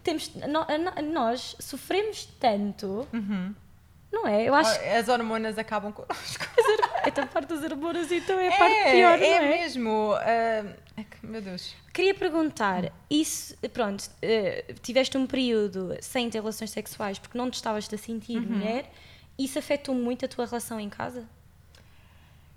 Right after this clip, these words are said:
Speaker 2: Eu acho que não, porque, eh, espero, eu estou a falar pelo meu marido, mas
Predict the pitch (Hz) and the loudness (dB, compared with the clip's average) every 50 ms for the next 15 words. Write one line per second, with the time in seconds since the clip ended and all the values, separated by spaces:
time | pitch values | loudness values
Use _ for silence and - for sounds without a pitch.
0 | - - 285 302 349 392 349 - - - - 294 262 240 233 240 277 262 - 277 | -12 -4 0 2 2 2 2 -2 -10 -10 -6 -2 0 2 2 0 0 -4 -8 -10
1 | 269 - - - 262 240 220 208 - - - 226 226 226 220 220 220 - - - | -12 -10 -6 -2 0 0 0 0 -2 -4 -2 -2 0 0 0 -2 -4 -2 -2 -2
2 | 226 214 240 - - - - - - - 208 226 208 - 220 208 208 233 214 - | -2 -2 -4 -10 -16 -20 -18 -14 -12 -10 -10 -6 -2 0 0 0 0 -2 -6 -4
3 | 214 220 233 240 202 196 185 - 226 220 240 - - - | -4 -4 -2 -2 -2 -2 -4 -4 -4 -2 -2 -2 -4 -6